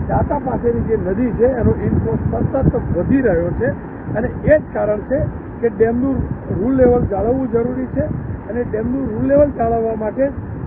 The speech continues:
ડેમમાંથી પાણી છોડાઈ રહ્યું છે. સાબરમતી નદી અમદાવાદ સુધી પહોંચે છે એ દરમિયાન એક નહીં પણ ત્રણથી ચાર નાની મોટી નદીઓ અને વહેણા અંદર મળે છે અને આપણે તમામ લોકો જાણીએ છીએ હવામાન વિભાગે જે આગાહી કરી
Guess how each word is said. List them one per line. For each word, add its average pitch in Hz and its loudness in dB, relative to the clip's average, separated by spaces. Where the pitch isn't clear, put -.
ડેમમાંથી 247 -4
પાણી 233 -2
છોડાઈ 196 0
રહ્યું 190 -2
છે. - 2
સાબરમતી 254 -2
નદી 233 -2
અમદાવાદ - 2
સુધી - 0
પહોંચે - 2
છે - 0
એ - 4
દરમિયાન 240 -4
એક 302 -2
નહીં - 2
પણ 262 0
ત્રણથી - 0
ચાર 262 -2
નાની 233 -2
મોટી 254 -2
નદીઓ 247 -2
અને - 2
વહેણા 180 -2
અંદર 226 2
મળે - 4
છે - 4
અને - 6
આપણે - 8
તમામ - 6
લોકો - 2
જાણીએ 196 4
છીએ 220 -4
હવામાન 208 4
વિભાગે 208 -2
જે 208 -2
આગાહી 220 0
કરી - -2